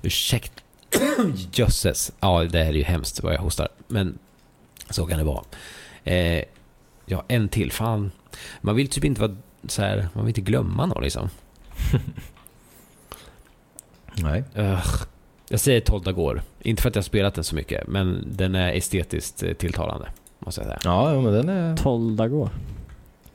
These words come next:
Speaker 2: Mm.
Speaker 1: Mm.
Speaker 3: Det är ändå, ändå, eh, du ska få säga dina och du kanske kommer säga den här, Jonas.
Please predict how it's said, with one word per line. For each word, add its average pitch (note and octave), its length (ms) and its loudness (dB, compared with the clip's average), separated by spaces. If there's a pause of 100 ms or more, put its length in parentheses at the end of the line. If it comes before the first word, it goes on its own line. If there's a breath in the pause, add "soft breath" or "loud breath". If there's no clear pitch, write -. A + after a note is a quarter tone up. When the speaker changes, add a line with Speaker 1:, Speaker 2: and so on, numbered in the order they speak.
Speaker 2:
Mm. F2+ 260 0 (920 loud breath)
Speaker 1:
Mm. A#2+ 240 2 (1300 loud breath)
Speaker 3:
Det D3 120 2
är D3+ 40 4
ändå, D#3+ 440 2 (100)
ändå, E3+ 680 4 (320)
eh, A2 380 -2
du C3+ 160 4
ska C3+ 180 -2
få C3 240 0
säga A#2+ 240 0
dina A2 240 0
och B2 80 2
du A2+ 120 4
kanske A2+ 240 0
kommer G#2+ 180 0
säga A2+ 380 0
den B2 100 2
här, F#2 100 2
Jonas. D#2 480 -2